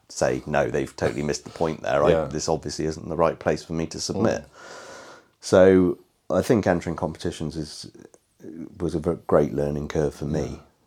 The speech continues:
Speaker 1: and I often recommend it to other people.
Speaker 2: Yeah. And I guess it's the equivalent of a novelist having an editor, but it's on a case-by-case basis
Speaker 1: Hmm.
Speaker 2: that you're having that. And so how many years were you writing for competitions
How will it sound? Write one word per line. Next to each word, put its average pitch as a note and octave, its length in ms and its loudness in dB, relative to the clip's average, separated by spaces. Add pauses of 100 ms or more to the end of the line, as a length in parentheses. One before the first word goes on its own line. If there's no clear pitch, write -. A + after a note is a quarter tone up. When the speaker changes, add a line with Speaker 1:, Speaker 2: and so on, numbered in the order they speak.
Speaker 1:
and E2 120 0
I E2 40 6
often D2+ 280 0
recommend D2 400 -6
it C#2+ 120 -6
to E2 100 -6
other D2+ 140 -4
people. - 460 -6 (420)
Speaker 2:
Yeah. D2+ 240 0 (580)
And G2+ 480 -2
I G#2 100 4
guess - 340 2 (100)
it's G2+ 240 -4
the F#2 80 2
equivalent F2+ 580 2
of E2+ 400 -4
a D#2+ 220 0
novelist E2+ 440 -2
having D#2+ 180 -6
an D#2+ 100 -4
editor, C#2+ 580 -6 (100)
but D#2 260 0
it's - 240 -8 (120)
on D#2+ 100 -2
a D#2 40 -4
case-by-case D#2+ 600 -4
basis - 560 -4 (220)
Speaker 1:
Hmm. C#2 220 -2
Speaker 2:
that - 100 -4
you're D2 80 -4
having D#2+ 400 -4
that. C#2 280 -8
And F#2 200 -2
so G#2+ 520 2
how C#3 160 -2
many C3+ 200 2
years A2 400 0 (120)
were F2+ 100 -2
you F2 180 -2
writing F2+ 500 -2
for E2 400 -2
competitions E2+ 640 -6